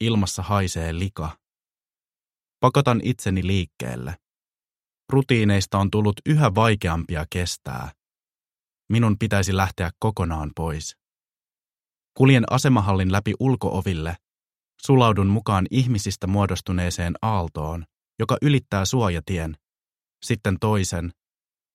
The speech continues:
hajoaa kadun toisella puolella kuin rannan kiviin.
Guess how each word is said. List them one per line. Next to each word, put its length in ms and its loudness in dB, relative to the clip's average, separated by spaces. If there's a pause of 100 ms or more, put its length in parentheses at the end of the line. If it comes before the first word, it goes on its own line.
hajoaa 380 6
kadun 280 0
toisella 500 0
puolella 380 -2
kuin 220 -6
rannan 460 -2
kiviin. 520 -6